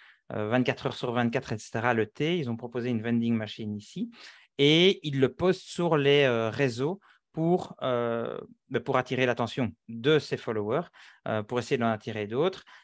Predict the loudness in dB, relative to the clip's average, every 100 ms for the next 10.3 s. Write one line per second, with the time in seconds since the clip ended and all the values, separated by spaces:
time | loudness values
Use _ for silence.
0 | -6 0 2 2 0 -4 -2 -2 -4 -4
1 | -4 -2 -2 -4 -8 -8 -10 -12 -6 -6
2 | -6 -12 -20 -8 -4 -4 -6 -8 -8 -8
3 | -8 -10 -12 _ -20 _ -4 4 6 6
4 | 4 2 0 -6 -2 0 2 2 0 0
5 | 2 2 2 2 2 0 -2 -2 -4 -4
6 | -4 -2 0 -2 -6 -14 -6 -2 0 4
7 | 2 0 -8 -4 -6 -4 -8 -8 -20 -20
8 | -12 -4 0 0 0 2 0 0 0 2
9 | 2 2 0 0 0 0 0 4 4 2
10 | -6 -8 -14